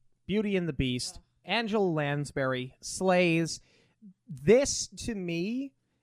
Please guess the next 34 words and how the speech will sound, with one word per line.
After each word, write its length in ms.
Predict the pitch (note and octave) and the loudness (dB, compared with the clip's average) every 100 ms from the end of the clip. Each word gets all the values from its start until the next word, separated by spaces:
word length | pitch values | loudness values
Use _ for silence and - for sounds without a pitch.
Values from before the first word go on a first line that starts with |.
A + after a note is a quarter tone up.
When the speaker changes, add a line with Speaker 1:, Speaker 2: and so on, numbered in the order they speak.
| _ _ _ | _ _ _
Speaker 1:
while 460 | A3+ C#3+ F#3+ G#3 G3 | -10 4 8 8 8
Be 200 | E3 A3 | 4 2
Our 140 | C4+ | 2
Guest, 360 | F3 E3+ F3 - | 0 0 -2 -2
I 100 | E3 | -6
think, 320 | - F3+ E3 | -4 -8 -6
is 140 | D#3+ - | -8 -10
probably 720 | - - D#3 E3 E3+ E3 E3 | -12 -4 0 0 -2 -6 -6
the 120 | D3+ B2+ - | -8 -10 -2
best 340 | D3 - - | -2 -2 -10
song 360 | D3+ C#3+ C#3+ D3 | -6 -4 -4 -6
ever 200 | C#3+ C#3 | -8 -6
recorded 540 | C#3 C3 - C3+ C3+ C3 | -6 -8 -8 -6 -6 -8
for 160 | C#3+ | -8
a 80 | B2 | -8
Disney 340 | B2 C3+ C3+ B2 | -6 -8 -6 -10
film, 460 | - A#2+ C3+ F#3+ - _ _ - | -8 -6 -4 -6 -10 _ _ -14
this 320 | C3 G#3+ - | -2 -2 0
is 100 | F3+ | -6
the 80 | F3 | -4
most 280 | F3 E3+ - | -4 -4 -4
iconic. 680 | C#3 C3 - - D#3+ C3 G2 | -6 -8 -14 -2 0 0 -4
Speaker 2:
Oh, 80 | |
absolutely. 500 | F2 - _ - G3+ - _ - | -12 -18 _ -20 -20 -20 _ -2
Speaker 1:
Okay, 460 | D#3+ D#3+ D#3 D3 D#3 | 0 0 0 0 0
and, 220 | E3+ E3+ E3+ | 0 -2 -2
and 180 | E3 | -2
what 180 | D#3+ E3+ | -2 -4
makes 320 | E3 G3+ - | 0 0 0
it 120 | C4 - | -4 0
the 60 | |
most 260 | G3+ G3 - | 0 0 -2
iconic 600 | E3+ D#3+ - F3+ D3 A2+ - _ _ _ - | -6 -6 -6 -4 -4 -6 -14 _ _ _ -6
is 400 | D3+ D3+ D3 | -4 -2 -4